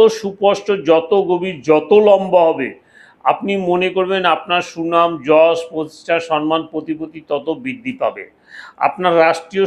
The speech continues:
সম্মান আপনি লাভ করতে পারবেন, আপনার জগৎ জুড়ে আপনার, উম,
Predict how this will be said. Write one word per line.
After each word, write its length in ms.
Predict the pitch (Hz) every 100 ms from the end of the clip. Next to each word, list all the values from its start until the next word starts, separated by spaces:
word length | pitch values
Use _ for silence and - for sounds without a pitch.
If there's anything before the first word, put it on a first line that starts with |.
| 196
সম্মান 380 | - 156 165 175 170
আপনি 160 | - 151 139
লাভ 120 | 127 - 131
করতে 240 | 117 - 113
পারবেন, 320 | 110 104 104 95 _ - - _
আপনার 380 | 127 - 170 151
জগৎ 360 | 160 160 175 147
জুড়ে 220 | 175 185 185 170
আপনার, 220 | 170 160 - _ _ 170
উম, 240 | 170 156